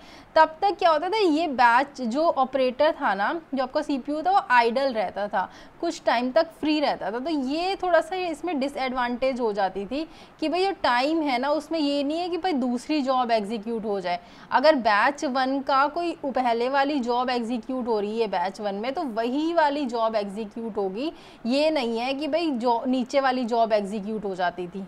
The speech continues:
ठीक है। पहला फर्स्ट कम फर्स्ट सर्व, जो पहले आएगी वो पहले काम होगा।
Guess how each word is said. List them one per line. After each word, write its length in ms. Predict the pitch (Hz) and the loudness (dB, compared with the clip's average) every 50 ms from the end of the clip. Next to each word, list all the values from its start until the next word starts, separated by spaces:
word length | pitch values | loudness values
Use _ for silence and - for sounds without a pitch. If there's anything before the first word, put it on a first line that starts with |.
| - - | -8 -8
ठीक 160 | 285 262 - | -8 -4 -2
है। 80 | 370 370 | -4 -2
पहला 500 | - - 285 277 254 247 247 269 302 359 403 - - - - | 0 -2 0 0 0 0 2 2 2 0 0 -4 -10 -16 -6
फर्स्ट 420 | - 262 277 302 320 311 - - - - - | -4 0 2 2 2 0 -4 -12 -16 -8 -4
कम 240 | 285 285 302 339 370 370 - - - - | -2 0 0 0 -2 -8 -10 -18 -10 -6
फर्स्ट 280 | 269 262 277 285 285 | -2 0 0 -2 -2
सर्व, 320 | - - 247 214 190 185 185 - - - - - - - 233 | -6 -4 -2 -2 -2 -2 -6 -14 -20 -20 -20 -20 -14 -8 -6
जो 220 | 202 247 294 320 320 | -2 2 2 2 4
पहले 420 | 320 294 294 285 285 294 302 311 | 4 2 2 2 4 4 4 4
आएगी 480 | 302 285 285 285 285 254 302 349 381 370 - - - - | 4 4 2 2 0 0 0 -2 -2 -2 -4 -12 -6 2
वो 140 | 269 302 320 | 4 4 4
पहले 360 | 320 294 269 269 247 247 247 240 | 4 2 2 2 2 0 -2 -2
काम 300 | - 240 226 233 240 247 | 0 0 0 2 0 0
होगा। 420 | 226 254 240 233 233 269 311 339 | -2 -2 -4 -2 2 0 0 0